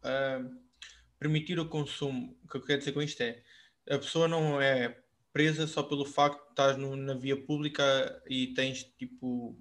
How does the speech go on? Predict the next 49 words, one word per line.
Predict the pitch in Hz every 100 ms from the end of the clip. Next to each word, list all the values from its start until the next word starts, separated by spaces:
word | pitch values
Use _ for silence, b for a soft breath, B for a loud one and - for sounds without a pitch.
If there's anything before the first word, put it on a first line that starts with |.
| -
digamos | 131 123 123
assim, | 123 135
uma | 123 120
ganza | 120 123 120
na | 117
mão | 117 120 117
ou |
assim. | 120 - 117 110 B B B B B B _ -
Ah, | 127 120
no | 131
máximo | 135 139 - 143
que | - -
eles | 120
podem | 123 120
fazer | 113 117 120
é | 117
tirar-te | 127 117 120 - -
ou | 110
assim, | - 127
mas, | 123
tipo, | - 147
nunca | 156 165
vais | 160
ser | 156 156
preso, | - 156 117
ou |
seja, | 113 123 120 120 - -
desde | 147 151
que | 160
seja | 143
para | 147
consumo | 139 143 - 147 -
próprio, | 147 151 160 160 156 143 - _ -
não | 135
é |
essa | 135 -
coisa. | - - B B B
E | 147
isto | 160 - -
trouxe | 165 160 -
resultados | 147 156 165 165 170 170
na | 165
altura | 165 160 170 165
em | 165 156
que, | 151
por | - 151
exemplo, | 147 160 156 151 147 143 -
ah, | 139 139 135 135
Lisboa | 131 131 135 143 151 156 156